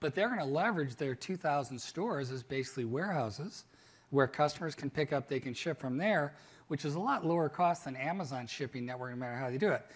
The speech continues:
'cause they've gotta ship further. And so I think Amazon's obviously a great company,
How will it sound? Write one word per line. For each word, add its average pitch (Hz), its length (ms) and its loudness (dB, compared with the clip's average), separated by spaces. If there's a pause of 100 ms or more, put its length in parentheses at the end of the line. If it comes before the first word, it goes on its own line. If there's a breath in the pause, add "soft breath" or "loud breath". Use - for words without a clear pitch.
(200 loud breath)
'cause 135 160 0
they've 139 160 2
gotta 131 160 0
ship 117 240 -6
further. 123 540 -4 (520 loud breath)
And 160 140 -2
so 226 80 4
I 226 80 8
think 165 200 0
Amazon's 170 540 4
obviously 160 440 2
a 120 40 0
great 147 300 0
company, 135 600 -6